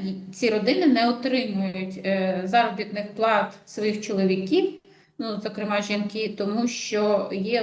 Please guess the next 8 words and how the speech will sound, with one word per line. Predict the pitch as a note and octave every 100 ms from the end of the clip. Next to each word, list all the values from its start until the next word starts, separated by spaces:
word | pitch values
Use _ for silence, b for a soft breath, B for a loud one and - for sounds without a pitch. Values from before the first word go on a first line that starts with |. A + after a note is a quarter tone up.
| G3+
оце | - -
кримінальне | - G3+ G3+ G3 F#3+ F#3+
провадження | F#3+ G3+ A#3+ E4 - D4+ C4 B3+ C4+ B B B _
і | A3+
виплати | F#3+ A3+ A#3+ A3 G#3+
є | G3 F#3 G3
призупиненими. | G3 G3 E3+ - D3+ D3 D#3 D#3+ D#3 - - _ _ _ _ _ _ _ _ G3+ G3
Нам | A#3